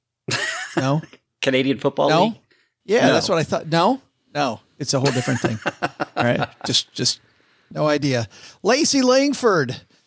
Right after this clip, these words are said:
Speaker 1: not only are you helping us by writing shows, you've got a ton of stuff. And by the way, thank you so much for joining our team. I'm so excited that you're here with us, even though you have to work with these people. I feel,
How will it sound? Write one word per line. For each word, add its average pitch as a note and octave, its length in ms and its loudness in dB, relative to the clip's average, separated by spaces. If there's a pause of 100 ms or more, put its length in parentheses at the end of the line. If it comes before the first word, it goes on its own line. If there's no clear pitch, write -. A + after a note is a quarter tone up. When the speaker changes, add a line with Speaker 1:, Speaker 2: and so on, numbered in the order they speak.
(1200)
Speaker 1:
not F3 200 2
only G3 520 4
are F3+ 120 2
you D#3+ 120 4
helping F3 460 2
us D#3 260 2
by C#3 320 2 (120)
writing C#3+ 600 0 (420)
shows, C3 720 2 (220)
you've F#3 320 2
got F3+ 300 2
a D#3+ 80 4
ton B3+ 320 0
of A#3 80 4
stuff. C#3+ 480 2
And F3 120 2
by F3 120 4
the E3 100 2
way, C#3 140 2
thank G3 260 0
you D#3 80 0
so D3 180 2
much A#2+ 280 -2
for C#3 120 -2
joining C3 320 0
our B2+ 100 0
team. C3+ 340 -2 (560)
I'm C#3 180 -2
so E3 220 2
excited C#3+ 400 2
that C#3+ 80 2
you're C3+ 180 2
here C#3+ 180 2
with C#3 140 2
us, D3 380 2
even D3 240 2
though C3 160 2
you B2+ 160 0 (160)
have C3 240 2
to C#3 100 -2
work C3 200 0
with B2 100 0
these A#2+ 180 0
people. A#2 400 -2 (460)
I C3+ 100 -2
feel, C3+ 320 0